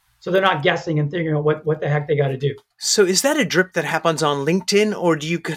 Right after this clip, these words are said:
Speaker 2: take it more to email? Uh, so walk me through how that works.
Speaker 1: Great question. So you can do email, you can scrape emails,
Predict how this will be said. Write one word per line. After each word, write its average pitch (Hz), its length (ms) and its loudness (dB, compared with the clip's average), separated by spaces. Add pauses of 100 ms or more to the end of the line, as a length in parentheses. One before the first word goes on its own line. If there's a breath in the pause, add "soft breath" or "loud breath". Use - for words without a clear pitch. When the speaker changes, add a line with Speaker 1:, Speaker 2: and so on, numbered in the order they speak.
(120)
Speaker 2:
take 175 220 0
it 160 220 -2
more 147 200 4
to 151 240 -2
email? 185 500 4
Uh, 151 440 4 (280)
so - 200 0
walk 226 260 0
me 214 100 2
through 165 480 4
how - 220 0
that 127 160 2
works. - 420 -6 (640 soft breath)
Speaker 1:
Great 165 200 4
question. 156 340 -2
So 180 100 -2
you 196 160 -2
can 214 120 0
do 208 160 0
email, 196 480 -2
you 170 100 -4
can 160 120 0
scrape 190 340 -2
emails, 180 560 2